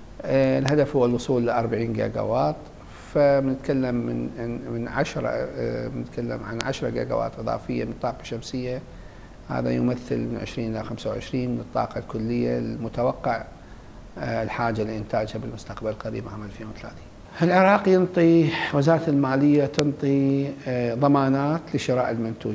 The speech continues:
بعد إنتاجه، ضمانات سيادية، هاي تأمن للمستثمرين الحصول على الدعم من المصارف الداعمة بالنسبة للمشاريع اللي تشتغل، آه، بالنسبة للمشاريع الاستثمارية البي بي آي، بالنسبة للمشاريع اللي بالإي بي سي،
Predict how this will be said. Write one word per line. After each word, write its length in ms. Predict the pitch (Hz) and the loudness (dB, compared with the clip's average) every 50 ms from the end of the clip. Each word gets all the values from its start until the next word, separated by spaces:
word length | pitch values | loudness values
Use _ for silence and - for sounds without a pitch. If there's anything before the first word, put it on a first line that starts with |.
| 107 - | -4 -4
بعد 180 | 107 104 107 | -4 -4 -4
إنتاجه، 560 | 107 104 107 - - 113 110 110 123 120 131 135 | -4 -8 -8 -8 -6 -6 -6 -4 -4 -4 -2 -2
ضمانات 600 | 127 123 120 120 120 120 127 123 127 131 127 - | 0 0 0 0 0 0 -2 -2 -2 -4 -4 -4
سيادية، 720 | - - 117 113 113 110 110 - - 110 110 107 113 123 | -2 -2 0 0 0 -2 -4 -6 -6 -6 -6 -6 -6 -6
هاي 460 | 135 127 143 147 143 135 127 123 120 120 - | -6 -4 -4 -2 0 0 0 0 -2 -4 -6
تأمن 640 | - - 160 147 147 135 131 127 123 123 120 117 113 | 0 4 4 6 6 6 4 4 4 2 0 0 0
للمستثمرين 800 | 117 117 113 117 113 - - - 113 - - - 123 123 120 117 | -2 -2 -2 -4 -4 -6 -6 -6 -6 -6 -6 -6 -4 -4 -2 -4
الحصول 680 | 107 101 - 117 - - 131 120 120 120 120 113 113 | -4 -6 -6 -8 -6 -4 -2 -2 -2 -2 -2 -2 -4
على 180 | 110 117 113 | -4 -4 -4
الدعم 380 | 113 113 127 131 113 110 110 107 | -4 -2 0 0 0 2 0 0
من 160 | 110 110 110 | -2 -2 -2
المصارف 560 | 107 107 110 110 107 - - 110 107 104 - | -4 -4 -6 -6 -6 -6 -6 -4 -4 -6 -6
الداعمة 560 | 113 110 120 110 107 110 107 107 110 117 135 175 185 - - - - - - - - - - - - | -8 -10 -8 -8 -8 -6 -6 -6 -6 -6 -6 -8 -10 -14 -18 -20 -20 -20 -18 -20 -18 -20 -20 -2 2
بالنسبة 420 | 135 131 127 123 - - - 120 | 4 4 4 4 0 0 0 2
للمشاريع 640 | 117 120 117 113 117 113 - 127 113 117 117 110 110 | 2 2 0 -2 -2 -2 -4 -2 0 2 2 2 2
اللي 120 | 113 110 | 2 0
تشتغل، 640 | 110 - 117 - - - 113 110 117 113 110 107 107 110 110 107 | -2 -2 -6 -8 -6 -6 -4 -4 -2 -2 -2 -2 -4 -4 -6 -6
آه، 200 | 104 101 104 104 113 127 - - | -6 -6 -6 -6 -8 -12 -4 -2
بالنسبة 440 | - 135 127 123 131 131 131 - 120 | -2 0 2 2 2 2 2 0 -2
للمشاريع 280 | 113 120 120 - 120 107 | -2 -2 0 0 0 0
الاستثمارية 520 | 110 110 - - 120 - 120 117 117 110 | 0 -4 -6 -6 -6 -4 -4 -4 -4 -4
البي 160 | 104 107 110 | -4 -4 -4
بي 180 | 104 110 110 110 | -4 -4 -4 -4
آي، 140 | 127 143 175 | -4 -4 -4
بالنسبة 380 | 180 175 180 208 202 - - | -4 -4 -4 -4 -2 0 0
للمشاريع 500 | 170 170 160 160 - 151 147 151 151 127 | 2 2 2 2 2 2 4 4 4 4
اللي 160 | 131 131 127 127 | 2 2 2 2
بالإي 220 | 131 127 127 123 | 2 2 0 0
بي 180 | 117 120 117 117 | 0 0 -2 -2
سي، 400 | - - 131 123 123 123 131 | -2 -4 -2 0 0 0 -2